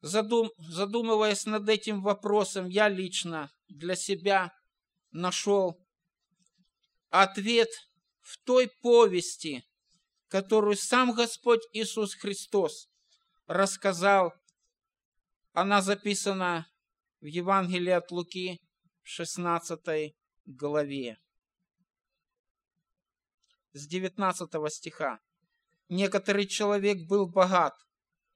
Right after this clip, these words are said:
одевался в парфиру и весон и каждый день пиршествовал блистательно.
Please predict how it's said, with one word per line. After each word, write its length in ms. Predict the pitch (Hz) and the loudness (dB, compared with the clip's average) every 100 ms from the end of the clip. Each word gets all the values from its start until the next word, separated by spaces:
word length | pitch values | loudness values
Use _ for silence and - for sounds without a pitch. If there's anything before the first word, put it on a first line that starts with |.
| - | -4
одевался 760 | 160 165 185 196 190 190 196 | -4 -2 2 4 4 2 -4
в 100 | - | -4
парфиру 680 | 269 269 - - 214 214 208 | 0 0 0 -4 -2 -2 -2
и 220 | 196 196 | -4 -6
весон 480 | 190 196 - 175 156 - | -6 -8 -4 -4 -4 -6
и 100 | 180 | -6
каждый 480 | 214 220 220 226 | 4 4 4 -6
день 260 | 202 202 202 | -4 -2 -4
пиршествовал 840 | - 185 185 185 165 - 170 165 156 | -4 -6 -6 -8 -10 -8 -4 -2 -4
блистательно. 920 | 156 156 - 160 147 - 131 127 | -8 -10 -8 -4 -4 -4 -12 -12